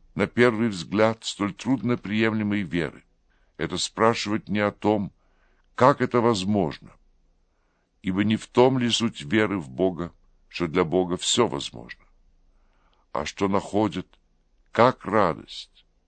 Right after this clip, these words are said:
как единственную и несравнимую ни с какой другой радость христиане в этой вере, в этом никогда не прекращающемся повторении, сшедшего с небес,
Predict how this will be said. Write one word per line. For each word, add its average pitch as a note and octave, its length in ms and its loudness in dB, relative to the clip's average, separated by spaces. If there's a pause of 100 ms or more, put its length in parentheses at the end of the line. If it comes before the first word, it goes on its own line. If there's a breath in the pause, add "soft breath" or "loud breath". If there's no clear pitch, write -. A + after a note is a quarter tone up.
(140)
как B2 300 2
единственную A#2+ 1000 -2 (460)
и G2+ 100 -2
несравнимую A2+ 1040 0
ни G#2 120 -4
с G2+ 100 -4
какой A2 380 0
другой F#2+ 460 -2
радость G2 680 0 (140)
христиане F2 800 -4 (580)
в - 80 -8
этой E2 240 -4
вере, F#2+ 580 -4 (760)
в - 60 -10
этом F2+ 380 0
никогда F#2+ 720 2 (480)
не F2+ 160 -2
прекращающемся A2+ 1200 0
повторении, F2+ 840 -2 (560)
сшедшего A#2+ 760 2
с - 200 -8
небес, G2 640 -2